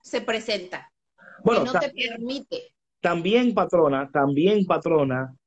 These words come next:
Speaker 2: es también cuando, por ejemplo, cuando, por ejemplo, tú tienes una, una baja autoestima,
Speaker 1: Ujú.
Speaker 2: cuando tu identidad ha sido fracturada,
Speaker 1: Ujú.
Speaker 2: tú te sientes que aunque tú quieras, tú no puedes.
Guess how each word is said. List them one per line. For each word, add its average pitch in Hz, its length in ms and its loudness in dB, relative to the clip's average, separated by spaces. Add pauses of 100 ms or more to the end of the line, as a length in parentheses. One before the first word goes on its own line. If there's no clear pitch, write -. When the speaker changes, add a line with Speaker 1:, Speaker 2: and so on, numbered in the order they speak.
(260)
Speaker 2:
es 127 220 0
también 190 460 6
cuando, 131 360 4
por 120 180 6
ejemplo, 120 720 2
cuando, 113 280 4
por 113 160 6
ejemplo, 120 460 2
tú 123 200 -6
tienes 156 800 0 (580)
una, 147 540 4
una 143 240 4
baja 143 360 2
autoestima, 123 1000 0 (480)
Speaker 1:
Ujú. 202 420 -12 (320)
Speaker 2:
cuando 147 260 2
tu 143 120 2
identidad 139 640 2
ha - 40 -8
sido 147 220 2
fracturada, 120 920 -4 (500)
Speaker 1:
Ujú. 175 500 -20 (1000)
Speaker 2:
tú 139 100 2
te 226 140 4
sientes 208 420 2
que 143 100 2
aunque 131 200 2
tú 165 180 0
quieras, 196 300 2
tú 135 100 2
no 147 140 2
puedes. 127 400 0